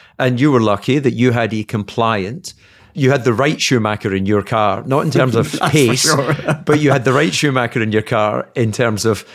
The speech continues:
Speaker 1: going through the motions. If you had said that and it was Michael Schumacher, teammates Damon Hill, you would have either had a, uh, selection of German expletives or you would have had silence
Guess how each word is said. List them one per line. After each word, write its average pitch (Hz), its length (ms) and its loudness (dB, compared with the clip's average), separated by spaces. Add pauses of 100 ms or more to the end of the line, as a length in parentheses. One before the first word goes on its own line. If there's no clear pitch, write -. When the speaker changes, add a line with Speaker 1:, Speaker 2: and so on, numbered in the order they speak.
(360)
Speaker 1:
going 117 200 2
through 120 180 2
the 107 80 0
motions. 110 500 0 (240)
If 120 200 -2
you 175 180 4
had 156 200 0
said 117 280 0
that 95 300 -2
and 113 100 -4
it 98 80 -4
was 101 120 -4
Michael 113 300 -2
Schumacher, 98 500 -2
teammates 101 420 -4
Damon 101 340 0
Hill, 85 340 -2 (320)
you 101 200 -2
would 113 120 2
have 104 240 -2 (160)
either 110 280 -2
had 98 440 -2
a, 101 300 -2 (420)
uh, 98 220 -2
selection 131 540 0
of 104 220 -2
German 113 360 0
expletives 104 680 -4 (100)
or 107 100 2
you 98 160 0
would 101 100 0
have 98 120 -2
had 98 120 -4
silence 113 1000 -2